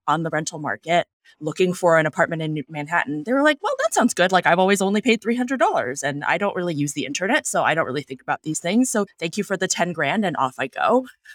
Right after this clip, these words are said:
And there's there's a strong element of fraud <laughs> there,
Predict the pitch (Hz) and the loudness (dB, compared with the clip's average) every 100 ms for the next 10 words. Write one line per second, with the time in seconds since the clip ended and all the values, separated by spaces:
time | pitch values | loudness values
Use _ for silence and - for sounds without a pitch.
0 | - 233 247 - 226 247 - - _ - | 0 2 2 4 4 4 4 -10 _ 4
1 | 262 262 - 240 294 254 269 285 294 339 | 6 6 8 8 10 10 10 8 6 4
2 | - 202 233 254 - - - 381 226 294 | 4 6 6 4 -2 -12 -12 -10 0 4
3 | 285 427 | 6 6